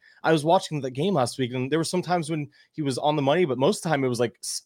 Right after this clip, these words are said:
clearly just sailing over everyone or almost threw a pick, but defenders couldn't get it. So that's where it's at. It's like, I don't know. I, I understand. Maybe you should bet against that. Maybe you should bet against. That's what I'm saying. Both defenses could score this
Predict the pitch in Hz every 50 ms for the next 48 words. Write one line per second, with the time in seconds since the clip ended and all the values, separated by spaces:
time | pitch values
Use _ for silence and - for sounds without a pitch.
0 | _ _ - - - 160 175 160 139 123 120 - - - 131 127 139 143 131 120
1 | 127 147 139 139 131 123 - 113 143 202 202 127 98 - - - - _ _ _
2 | _ - 139 139 139 135 127 127 127 127 _ _ _ _ - 156 156 170 165 -
3 | - 175 170 139 - - 202 190 - 139 110 113 - 143 143 139 127 - - -
4 | 127 120 107 127 143 135 113 - - 123 120 117 113 - _ _ _ - - _
5 | - 156 180 170 - 151 139 131 117 143 170 180 143 - 127 123 117 - 135 147
6 | 147 139 - 147 131 131 139 135 131 139 143 - 131 139 139 135 139 123 - -
7 | 151 147 165 165 185 - - 135 107 139 135 123 127 156 156 - 117 110 123 131
8 | 127 131 127 120 - - 185 190 139 123 107 101 95 101 104 98 95 - - 131
9 | 135 160 147 - 196 185 135 117 135 - 127 139 170 175 190 190 190 190 214 202
10 | - - - 175 - - - 175 190 196 156 131 - -